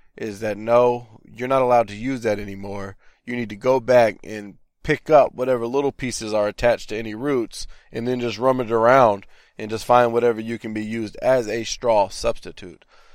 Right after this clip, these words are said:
So even if they were to find enough of this stuff, it still wouldn't have been the <laughs> same quality of bricks anyway.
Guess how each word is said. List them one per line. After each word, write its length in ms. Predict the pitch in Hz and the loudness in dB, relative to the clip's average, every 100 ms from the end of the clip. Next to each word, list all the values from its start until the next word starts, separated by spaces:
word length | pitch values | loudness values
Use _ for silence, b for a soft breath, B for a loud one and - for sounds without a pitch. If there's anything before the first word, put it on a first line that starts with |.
| b | b
So 160 | 120 | -2
even 300 | 123 175 175 | 0 0 0
if 80 | 175 | 0
they 140 | 147 123 | 0 -2
were 360 | 110 123 147 | 0 2 2
to 160 | - 113 | -2 -10
find 640 | - 120 123 113 107 95 _ _ _ | -2 0 0 0 -6 -14 _ _ _
enough 340 | 117 120 156 135 | -6 0 0 0
of 80 | |
this 180 | 104 98 | -4 -4
stuff, 520 | - - 104 98 - - | -6 -4 -4 -4 -12 -16
it 140 | 113 | -10
still 340 | - - 135 123 | -8 -4 -2 -2
wouldn't 180 | 113 | -6
have 100 | 110 | -8
been 180 | 107 110 | -8 -10
the 80 | 107 | -8
<laughs> 120 | - | -6
same 180 | 135 120 | -4 -2
quality 360 | 123 117 107 104 | 2 2 2 -6
of 120 | 95 | -8
bricks 240 | 98 - | -12 -10
anyway. 420 | 117 110 101 95 | -12 -12 -12 -14